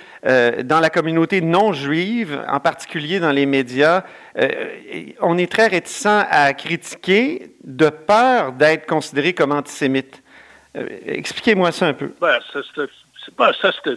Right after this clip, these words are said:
Speaker 2: fait
Speaker 1: Ouais.
Speaker 2: que à chaque fois que, euh, que quelque chose, c'est, c'est une réaction non fondée de accepter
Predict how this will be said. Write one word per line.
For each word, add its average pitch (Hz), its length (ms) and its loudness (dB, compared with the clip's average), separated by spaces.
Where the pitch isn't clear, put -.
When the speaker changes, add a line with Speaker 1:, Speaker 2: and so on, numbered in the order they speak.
Speaker 2:
fait 196 260 0
Speaker 1:
Ouais. 139 280 0
Speaker 2:
que 147 580 0
à 135 100 -2
chaque - 400 -2
fois 202 400 0
que, 151 120 -12
euh, 143 1120 -8
que 202 220 2
quelque 170 420 -2
chose, 180 400 0
c'est, 170 160 -8
c'est 180 200 -2
une 190 120 4
réaction 208 720 -2
non 226 260 -2
fondée 180 640 -6
de 143 300 -4
accepter 180 800 -4